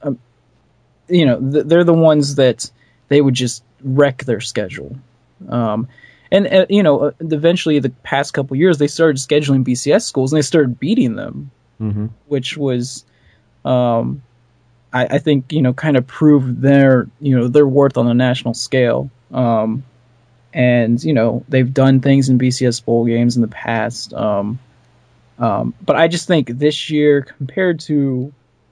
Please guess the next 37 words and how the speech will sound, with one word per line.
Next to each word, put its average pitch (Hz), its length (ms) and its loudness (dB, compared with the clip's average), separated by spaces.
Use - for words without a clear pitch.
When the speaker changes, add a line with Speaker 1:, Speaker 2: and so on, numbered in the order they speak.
Speaker 1:
normal 165 400 2
years 123 300 -2
with 117 140 -8
them 120 280 0
is, 120 480 -4
is 131 220 -6
sort 185 280 2
of 147 80 4
a - 20 2
rebuilding 123 600 2
year 110 160 -2
just 135 200 -2
because 135 400 -2
they 135 140 0
lost 135 340 0
a 117 40 -8
lot 120 280 0
of 113 80 -6
leadership. - 540 -14
Um, 101 360 -8
Speaker 2:
Yeah. 85 260 -2
Speaker 1:
and, 123 520 0
um, 113 360 0
I 131 120 -2
think 127 320 -2
going 135 360 4
into 127 260 2
that 123 220 2
hostile 117 440 -4
territory 120 640 -2
at 87 60 -4
Michigan 117 360 -2
State 113 260 0
will 127 360 0
be 120 340 0
extremely 127 500 0
tough. 120 320 0